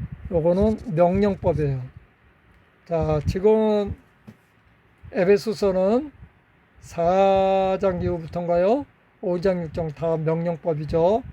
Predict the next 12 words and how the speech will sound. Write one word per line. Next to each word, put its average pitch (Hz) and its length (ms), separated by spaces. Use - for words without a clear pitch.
왜냐면은 175 720
삼 214 240
장까지, 190 680
어, 165 480
사도 214 260
바울이 175 600
교회에 185 400
대한 175 240
전반적인 180 640
이야기를 165 480
한 196 100
다음에, 175 580